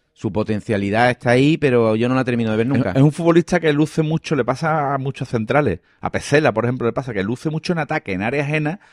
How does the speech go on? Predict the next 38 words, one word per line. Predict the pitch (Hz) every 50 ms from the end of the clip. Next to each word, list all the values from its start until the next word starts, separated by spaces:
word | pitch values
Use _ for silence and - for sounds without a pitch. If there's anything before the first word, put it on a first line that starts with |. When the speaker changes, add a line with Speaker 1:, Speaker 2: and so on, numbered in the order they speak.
| _ _ _ _
Speaker 2:
toca | _ 147 143 139 - 139
muchos | 135 143 135 - - 135
balones, | 131 131 131 151 170 190 175 127
lleva | 117 123 131
ya | 135 127
tres | - 120 117
goles, | 98 - 170 170 151 139 104 - - - - - - 107 107
Speaker 1:
Sí. | 120 120 104 110 143 - _
Speaker 2:
<laughs> |
que | - 110
no | 113 117
es | 117 -
poco, | _ 151 147 147 156 165 - - - - _ -
más | 110 110
que | - 127
Rafa | 120 127 110 127 123
Mir. | 147 143 107 - - - - - - _ _ _
Y, | 147 139 135 127 123 123 120 113 113 113 110 110
bueno, | 104 110 135 160 151 104 -
mm, | - 123 120 110 - - _ _ _ _ _ _ - - _ _ _ _ _
eh, | - 90 85 78 80 85 87 117 117 117 113 107 107 107 107 104
por | - 117 110 104
ahí, | 104 104 110 120 127 131 135 139 143
pues, | 139 - 156 147 139
va | 156 151
sumando | - - 180 156 147 139 143 139 135
puntitos, | 127 135 127 123 - 151 156 - 117 98 101
¿no? | 123 147 156
Pero | - 113 95 92 90 90 90 90 92 92 92 95
es | 104
verdad | 113 120 120 123 123
que | 127 120
con | - 120 117 110
el | 107 101
balón | 98 101 107 113
en | 120
los | 120 117
pies | - - 120 117 117 120 120 123 123 123 120 117